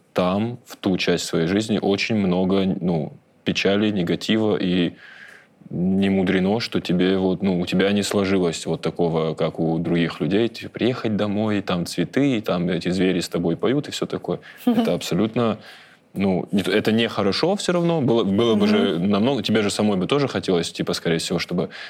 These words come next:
Speaker 1: Новосиб, там, раз в год,
Speaker 3: Ну,
Speaker 1: как
Speaker 3: потому что
Speaker 1: клёво.
Speaker 3: мне всё равно приходится туда
Speaker 1: Да.
Speaker 3: ездить.
Speaker 1: Э, это вот, во-первых, к т-, к тому, что я говорю. Во-, я думаю, у меня, например,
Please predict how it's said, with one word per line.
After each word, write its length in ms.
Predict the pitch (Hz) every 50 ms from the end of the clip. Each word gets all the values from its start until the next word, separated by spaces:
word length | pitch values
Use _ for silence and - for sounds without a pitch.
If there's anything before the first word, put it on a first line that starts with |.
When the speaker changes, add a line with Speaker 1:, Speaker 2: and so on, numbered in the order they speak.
| - _ -
Speaker 1:
Новосиб, 720 | - 92 95 92 92 90 - - - - 123 127 120 117
там, 180 | - 95 87 87
раз 200 | 85 87 90 98
в 60 | 92 101
год, 180 | 113 110 107
Speaker 3:
Ну, 60 | 185 185
Speaker 1:
как 60 | 180
Speaker 3:
потому 180 | - 185 202 220
что 80 | 208 220
Speaker 1:
клёво. 20 |
Speaker 3:
мне 100 | 226 226
всё 140 | 220 - 233
равно 120 | 254 254 190
приходится 420 | - 170 - - 156 143 - - - -
туда 100 | - 135
Speaker 1:
Да. 160 | 143 196 104 98
Speaker 3:
ездить. 180 | 85 80 - - - - - - - - - - - - - -
Speaker 1:
Э, 680 | 92 90 87 90 87 87 87 87 87 85 85 85 82 -
это 220 | - 104 107 - 117
вот, 300 | 104 101 98 95 - - -
во-первых, 440 | 95 92 92 - - - - - - - _ -
к 80 | - -
т-, 120 | - -
к 100 | - -
тому, 200 | - - 82 87
что 160 | 82 - - 87
я 60 | 82
говорю. 180 | 78 76 78 - -
Во-, 420 | 87 87 85 82 85 82 78 - -
я 300 | 90 87 90 95 107 117
думаю, 540 | 117 120 120 117 110 110 107 104 104 95 - - - - 90 82 -
у 80 | 101 98
меня, 340 | 98 95 95 104 113 123
например, 540 | 123 120 107 - 113 110 110 107 107 107 95